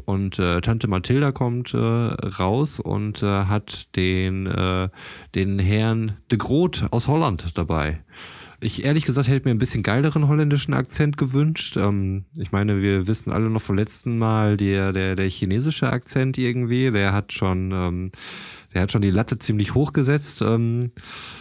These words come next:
was, was so, äh, fremdländische Akzente angeht. Und, ähm, den fand ich ein bisschen schwach, muss ich sagen. Also ich glaub, da hätte man mehr rausholen können.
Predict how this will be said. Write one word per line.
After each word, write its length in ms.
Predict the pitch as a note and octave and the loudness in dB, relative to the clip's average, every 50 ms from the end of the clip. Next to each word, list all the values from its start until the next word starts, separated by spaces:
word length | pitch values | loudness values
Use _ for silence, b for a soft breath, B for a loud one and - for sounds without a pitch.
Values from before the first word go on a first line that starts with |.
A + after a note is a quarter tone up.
| B B B B _ - | B B B B _ -4
was, 200 | A2 G#2+ - - | -4 -4 -4 -4
was 180 | A#2 A2 A2 - | -4 -4 -2 -2
so, 320 | - A2 G#2 G#2 G#2 G#2 | -2 0 0 0 0 0
äh, 260 | - - F#2+ G2 G2 G2 | 2 2 2 2 2 0
fremdländische 720 | F#2 - - A2+ G#2+ G2+ - - A2 A2+ A#2 A2+ - B2+ G2+ | 0 0 0 0 -2 0 0 -2 0 0 0 -2 0 0 0
Akzente 480 | G2 G2+ - - A#2+ B2 A#2+ B2+ - | -2 -2 -2 0 0 0 2 0 0
angeht. 420 | - G#2 A2 A2+ A2+ A2+ A2+ A2 - | 0 0 2 2 2 2 0 0 0
Und, 380 | - - F#2+ G2 G2 G2 F#2+ - | 0 0 0 0 0 -2 -2 -2
ähm, 380 | G2 G2 G2 G2+ G2+ G2+ G2+ F#2+ B B B B B F2+ B - | 0 0 0 0 -2 -2 -6 -8 B B B B B -6 B 0
den 80 | A#2+ | 0
fand 160 | B2+ - E3+ D3+ | 2 2 2 2
ich 60 | C3+ | 2
ein 40 | A2 | 2
bisschen 240 | B2+ A#2+ - A2+ G2 | 0 0 0 -2 -4
schwach, 360 | - - - E2+ E2 E2+ - | -2 -2 -2 -2 -2 -2 -2
muss 180 | F#2 F2 E2 - | -2 -2 -2 -4
ich 100 | E2+ - | -4 -4
sagen. 260 | - D#2+ D#2 D#2 E2 | -2 -2 -2 0 0
Also 100 | F2+ G2 | -2 -2
ich 80 | G2 | 0
glaub, 140 | - B2 - | 0 0 0
da 60 | - A2 | 2 0
hätte 160 | A2 - - | 0 0 0
man 160 | A2 A2 G#2+ G2 | 2 2 2 2
mehr 180 | F#2+ F#2+ G2+ | 2 2 2
rausholen 600 | G2 F#2+ E2+ E2+ F2 F2 - - F2 E2+ E2+ E2 | 2 0 0 0 0 -2 -2 0 0 0 0 -2
können. 400 | - - - F2 F2 F2 E2+ D#2+ | -2 -2 0 0 0 0 -2 -6